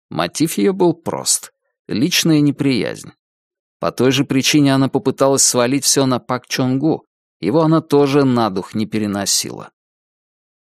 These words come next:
Тэйль вывела из здания полицейского участка освобождённого из-под ареста Пак Чон Гу.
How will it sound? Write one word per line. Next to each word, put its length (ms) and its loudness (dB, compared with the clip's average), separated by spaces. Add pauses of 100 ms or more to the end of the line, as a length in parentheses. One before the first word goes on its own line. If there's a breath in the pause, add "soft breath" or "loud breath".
(220)
Тэйль 340 2
вывела 380 4
из 160 4
здания 460 0
полицейского 640 0
участка 580 0
освобождённого 840 0
из-под 280 -2
ареста 460 -2
Пак 320 -6
Чон 340 -6
Гу. 220 -8